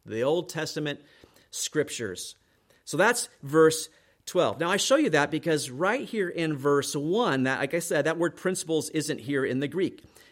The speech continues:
you look at the whole phrase here, the discussions of the elementary principles, there's only actually two key words. The first is that first, arche, beginnings.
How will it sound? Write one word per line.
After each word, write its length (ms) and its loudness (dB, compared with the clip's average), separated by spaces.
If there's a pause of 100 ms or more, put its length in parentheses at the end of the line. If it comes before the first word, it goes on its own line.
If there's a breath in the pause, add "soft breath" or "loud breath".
(100)
you 60 4
look 180 6
at 80 -4
the 140 6
whole 160 4
phrase 420 2
here, 160 2
the 80 -4
discussions 760 -2
of 40 -4
the 140 -2
elementary 560 0
principles, 560 -4
there's 240 -2
only 400 0
actually 360 -2
two 440 -2
key 260 -6
words. 560 0 (480 soft breath)
The 80 2
first 340 0
is 180 2
that 280 0 (220)
first, 560 4
arche, 720 2 (720)
beginnings. 680 0